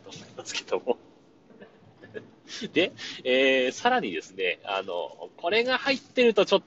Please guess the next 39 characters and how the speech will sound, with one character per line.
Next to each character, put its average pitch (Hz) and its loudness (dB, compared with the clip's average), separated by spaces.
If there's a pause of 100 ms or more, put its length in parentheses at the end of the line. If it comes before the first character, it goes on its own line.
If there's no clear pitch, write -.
と 110 -6
っ 87 -4
て - -12
い 104 -4
う - -6
の 98 -8
が、 175 4 (1080)
な 180 2
ん 196 -4
と - -6
じ - -4
ゃ 104 0
が 170 8
い 202 6
も？ 185 4 (240)
じ - 0
ゃ 107 2
が 214 2
い 247 2
も 240 2
が、 208 4 (1120)
じ - -12
ゃ 127 -6
が 233 2
い 285 2
も 277 0
の 269 2
味 247 0
噌 262 2
汁 254 0
美 143 8
味 196 6
し 262 0
い - 2
で 151 6
す - -18
け 95 -4
ど 76 -4
ね。 104 0